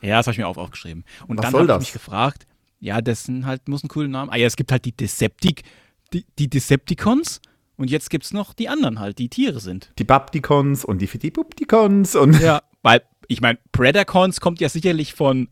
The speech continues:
Speaker 1: Predator, geh ich mal von aus, ne, wenn sie sich da irgendwas
Speaker 2: Ja.
Speaker 1: bei gedacht haben. Und Terror kommt halt von Terror, das kann man immer nehmen.
Speaker 2: Ganz kurz mal, ganz kurz mal, die gibt's ja schon Millionen von Jahren, die haben sich dann so genannt, bevor es die menschliche Sprache gab.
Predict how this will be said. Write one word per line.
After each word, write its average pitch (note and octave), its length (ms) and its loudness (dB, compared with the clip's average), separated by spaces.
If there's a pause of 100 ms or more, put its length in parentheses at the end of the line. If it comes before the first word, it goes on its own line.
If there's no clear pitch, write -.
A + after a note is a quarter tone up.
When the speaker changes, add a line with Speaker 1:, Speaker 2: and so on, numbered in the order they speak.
Speaker 1:
Predator, G3 580 -2
geh G#3+ 100 -10
ich - 200 -14
mal G#3+ 100 -6
von G3+ 160 -10
aus, G#3+ 320 -8
ne, F#3 140 -8
wenn F3+ 100 -10
sie F#3 80 -14
sich F3+ 100 -12
da F#3 100 -6
irgendwas G3 280 -8
Speaker 2:
Ja. G#2+ 120 0
Speaker 1:
bei A2 80 0
gedacht - 320 -14
haben. A3+ 180 -10 (480)
Und C#3 120 -2
Terror G#2+ 280 0 (160)
kommt D3 160 0
halt D3 100 0
von E3 120 -4
Terror, E3+ 260 -2
das A2 80 -8
kann C3+ 80 -4
man E3 100 -2
immer D#3 140 0
nehmen. G2 120 -2
Speaker 2:
Ganz C#3 140 4
kurz F3+ 180 2
mal, G2+ 120 2
ganz A2 140 -2
kurz C3+ 100 0
mal, G2 140 0
die G#2 80 -2
gibt's D#3 180 -4
ja D#3 60 4
schon D3+ 160 0
Millionen C3+ 320 6
von C3 180 0
Jahren, A#2 280 0
die F#2 120 -2
haben A2+ 140 0
sich C#3+ 100 -4
dann D3 160 -2
so C3 80 2
genannt, B2 300 2
bevor C#3+ 240 0
es C#3+ 80 -4
die B2+ 80 -4
menschliche C3 360 -2
Sprache A#2 380 -2
gab. F2 320 -4